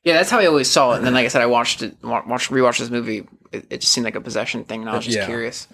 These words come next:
Speaker 2: I mean, I think it's very powerful in the movie, you
Speaker 1: No,
Speaker 2: doing it that way.
Speaker 1: for sure. I mean, no, I mean, it works
Speaker 2: More
Speaker 1: very,
Speaker 2: dramatic
Speaker 1: it works very
Speaker 2: and
Speaker 1: well. Well, definitely more dr-, more theatrical for sure.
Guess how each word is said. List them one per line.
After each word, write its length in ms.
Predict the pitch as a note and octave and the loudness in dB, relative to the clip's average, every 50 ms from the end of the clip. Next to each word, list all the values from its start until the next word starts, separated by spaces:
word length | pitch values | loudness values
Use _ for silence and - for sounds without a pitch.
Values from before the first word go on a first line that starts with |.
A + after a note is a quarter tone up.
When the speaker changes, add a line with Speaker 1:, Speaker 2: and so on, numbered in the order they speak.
| - - - - - | -20 -20 -20 -14 0
Speaker 2:
I 140 | - E3 A3+ | 0 2 2
mean, 100 | C4+ G3+ | 2 2
I 120 | E3 E3+ | 2 2
think 180 | E3+ - G#3 G3 | 2 2 2 0
it's 100 | D#3+ - | 0 0
very 240 | - A#2+ B2 A#2+ G2+ | 2 0 0 0 0
powerful 480 | - - F#2+ A2 B2 A#2 - - G#2 G2+ | -4 -6 -2 -2 -2 -2 -2 -6 -8 -8
in 60 | G2 | -8
the 80 | G2 F#2+ | -10 -8
movie, 460 | G2 G#2+ A2 G#2 F#2+ F2 F#2 G2+ - - - | -8 -8 -8 -6 -8 -12 -12 -14 -16 -12 -10
you 180 | B2+ A#2+ - | -4 0 2
Speaker 1:
No, 180 | F3+ E3+ C3+ G2 | 4 4 4 2
Speaker 2:
doing 200 | C3 B2+ B2 A#2 | 0 0 -2 -2
it 100 | A2 G#2+ | -4 -6
that 200 | - G#2 F2+ C2 | -6 -8 -8 -8
way. 300 | - G2+ G2+ G2 F#2+ F#2+ | -10 -10 -10 -8 -8 -4
Speaker 1:
for 120 | F#2+ G3 G3+ | 0 0 2
sure. 120 | F#3 G3 F3 | 2 2 2
I 40 | |
mean, 100 | F3+ F#3+ | 2 2
no, 100 | A3+ G3+ | 4 2
I 60 | D#3 D3+ | 2 2
mean, 160 | D#3 D#3 D#3+ | 2 2 2
it 160 | F#3+ F#3+ B2+ | 0 0 2
works 200 | B2 D#3+ E3+ C#3 | 0 0 2 4
Speaker 2:
More 100 | C#3+ C#3+ | 4 4
Speaker 1:
very, 140 | C3+ C#3 C3 | 4 4 2
Speaker 2:
dramatic 280 | A2+ A#2 A2 A2 E3 | 2 2 2 2 2
Speaker 1:
it 20 | D#3+ | 4
works 220 | F3+ G#3+ F#3+ D3+ | 4 2 2 2
very 180 | C#3+ D#3 D#3 D3 | 2 4 4 4
Speaker 2:
and 80 | B2+ | 4
Speaker 1:
well. 320 | C3 C3 A#2+ G2 E2 D2+ - - | 4 2 2 2 -2 -4 -6 -6
Well, 140 | C#3 C#3+ | -6 -4
definitely 320 | C#3 D3 D3+ C#3+ D#3 C#3+ C3 | 0 0 0 0 0 -2 0
more 100 | C3 B2+ | 0 -2
dr-, 220 | B2 B2 - C3 | -2 -6 -10 -8
more 160 | C#3+ D3 D#3+ | -4 -2 -2
theatrical 680 | D#3+ D#3+ - B2+ A#2+ A#2 A#2+ - - - - E2+ C2+ - | -2 -2 -2 -2 0 0 0 -2 -2 -10 -10 -12 -12 -10
for 140 | - A2+ | -10 -10
sure. 400 | G#2+ - - D#2 D2 - - - | -8 -8 -8 -8 -8 -10 -12 -16